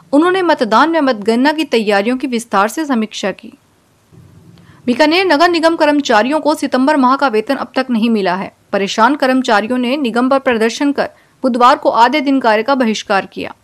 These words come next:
कर्मचारियों ने चेतावनी दी है, यदि वेतन नहीं मिला तो सोलह अक्टूबर से अनिश्चितकालीन कार्य बहिष्कार करेंगे।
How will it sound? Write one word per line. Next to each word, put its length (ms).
कर्मचारियों 540
ने 120
चेतावनी 480
दी 200
है, 140
यदि 240
वेतन 280
नहीं 260
मिला 300
तो 180
सोलह 300
अक्टूबर 380
से 180
अनिश्चितकालीन 760
कार्य 240
बहिष्कार 460
करेंगे। 480